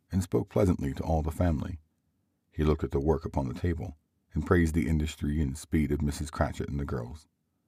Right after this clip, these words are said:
They would be done long before Sunday, he said. Sunday? You went today, then, Robert? Yes, my dear. I wish you could have gone.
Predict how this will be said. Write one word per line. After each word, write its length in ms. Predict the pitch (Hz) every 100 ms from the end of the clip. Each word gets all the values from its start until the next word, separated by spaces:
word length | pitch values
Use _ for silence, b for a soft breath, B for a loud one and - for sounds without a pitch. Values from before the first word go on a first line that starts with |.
| _ _
They 80 | 71
would 160 | 69
be 80 | 69
done 240 | 73 69 67
long 260 | 67 65
before 300 | 69 - 71
Sunday, 420 | - 101 - 78 76 _
he 60 | -
said. 300 | - 80 78 - _ _ _ _ _ _ _ _ _ _ _ _ _ _ _ _ _ _ _
Sunday? 680 | - 160 214 127 92 104 - _ _ _ _ _ _ _ _
You 140 | 139 147
went 200 | 156 -
today, 320 | 143 131 185
then, 380 | 147 170 170 170
Robert? 340 | - 185 220 214 - _ _ _ _ _ _ _ _ _ _ _ _ _ -
Yes, 280 | 78 73
my 100 | -
dear. 340 | - - 64 78 _ _ _ _ _ _ _ _ -
I 40 |
wish 240 | 113 101
you 80 | -
could 140 | 98 98
have 160 | 98
gone. 340 | - 73 87